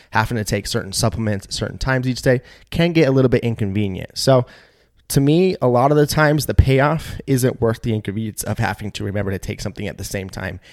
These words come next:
each and every day, just because I'm not super good at that kind of thing. That's not necessarily my strong suit. And so I'd rather just focus on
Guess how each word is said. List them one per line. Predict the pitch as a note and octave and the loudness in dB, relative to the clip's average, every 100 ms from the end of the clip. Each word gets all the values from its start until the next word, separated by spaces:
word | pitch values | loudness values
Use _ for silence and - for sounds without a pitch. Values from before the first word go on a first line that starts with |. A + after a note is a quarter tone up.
| - - | -16 -6
each | A#2+ A2 | -4 -2
and | |
every | G2 F#2 | -2 -2
day, | - G2+ G#2+ | -2 -2 -2
just | G#2+ | -4
because | A#2 G#2 F#2+ | -4 -2 -2
I'm | G2 G#2+ | -2 -4
not | F#2+ - | -4 -4
super | G#2+ - F#2 | -4 -4 -6
good | - A2+ | -2 -2
at | F#2+ | 0
that | F#2+ - | -4 -4
kind | A2 F#2 | -4 -4
of | - | -6
thing. | G2 G2 - - | -10 -12 -16 -12
That's | - | -6
not | G#2 F2 | -6 -6
necessarily | G#2 - A2 F#2 | -6 -4 -2 -2
my | F2+ | -4
strong | - - F#2 F#2 | -4 -4 -4 -6
suit. | - F#2+ - - - - | -6 -6 -8 -20 -12 -6
And | A2 | -2
so | A#2+ | 0
I'd | A2 B2+ | 2 2
rather | C3 B2+ | 2 0
just | A2+ A#2 | 0 -2
focus | - A#2 A2 B2 | -2 -2 -2 -2
on | A2+ G2+ | -2 -4